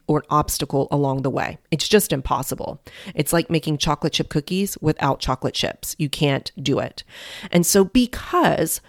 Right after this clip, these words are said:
a fail is such an important integral part of a, of a result that we want, we have to learn how to be okay with it and even sort of chase them, even sort of put ourselves out there more often,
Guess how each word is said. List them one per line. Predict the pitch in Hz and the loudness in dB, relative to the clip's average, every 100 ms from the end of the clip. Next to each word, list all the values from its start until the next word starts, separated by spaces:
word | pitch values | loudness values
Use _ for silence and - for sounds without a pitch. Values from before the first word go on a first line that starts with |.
| _ - | _ 0
a | 160 | 0
fail | - 151 143 - - | 4 2 4 2 2
is | 160 151 | 2 2
such | - 185 180 | 2 0 0
an | 175 | 2
important | 151 - - 196 - 156 143 - _ - | 0 -2 0 0 2 -2 -4 -10 _ 4
integral | 254 254 190 165 165 | 6 6 2 4 4
part | 156 - 156 135 - - | 4 -2 0 0 -2 -2
of | 156 143 147 - - | 4 6 4 2 2
a, | 147 131 127 127 - _ | 4 4 2 0 -6 _
of | 160 151 | 0 4
a | 147 | 4
result | 151 135 156 160 | 4 6 4 4
that | - 151 | 0 2
we | 139 | 2
want, | 170 185 147 - - _ - - - | 2 2 0 -6 -16 _ -20 -20 0
we | 208 214 | 2 4
have | 202 196 - | 2 0 2
to | 247 | 2
learn | 202 196 | 4 2
how | 165 147 | 2 0
to | 151 147 | 0 0
be | 151 147 | 0 2
okay | 151 - 151 147 | 0 0 0 2
with | 185 240 | 2 2
it | 254 - - - 190 | -2 -6 -18 -2 0
and | 185 _ | 0 _
even | 269 302 370 349 | 0 4 4 4
sort | - 277 | 4 6
of | 262 240 - _ | 6 4 -8 _
chase | - - 185 170 - | 0 4 4 4 2
them, | - - 139 - _ _ | -2 -6 -10 -16 _ _
even | 220 226 254 | 2 6 6
sort | - 220 196 | 6 6 8
of | 190 - | 6 4
put | - 214 | 6 6
ourselves | 214 - 196 175 - - | 6 4 2 2 -4 0
out | 170 - | 2 2
there | 190 196 214 214 - - | 2 2 2 -2 -10 -2
more | 180 185 - | 4 4 2
often, | 147 165 - 220 254 | -2 0 2 2 2